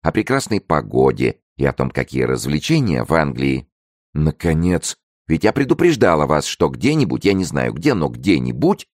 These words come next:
у принцессы обязательно спрятано наблюдающее за нами око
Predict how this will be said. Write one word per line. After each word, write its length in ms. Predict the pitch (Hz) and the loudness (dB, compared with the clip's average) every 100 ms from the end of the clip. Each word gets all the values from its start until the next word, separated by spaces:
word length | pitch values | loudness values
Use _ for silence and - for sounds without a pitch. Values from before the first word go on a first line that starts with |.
| _ - | _ -4
у 80 | 78 | 0
принцессы 500 | 80 78 98 80 69 | 0 0 0 0 0
обязательно 760 | 57 64 - 104 139 139 135 | -2 -4 0 0 0 -2 -2
спрятано 540 | 135 - 85 85 101 98 | -4 0 0 0 0 0
наблюдающее 880 | 92 65 67 71 80 87 - 85 69 | 0 0 0 2 2 0 0 0 0
за 120 | 69 | 0
нами 380 | 69 78 80 - | 0 0 -2 0
око 460 | 76 65 62 60 | 0 2 2 0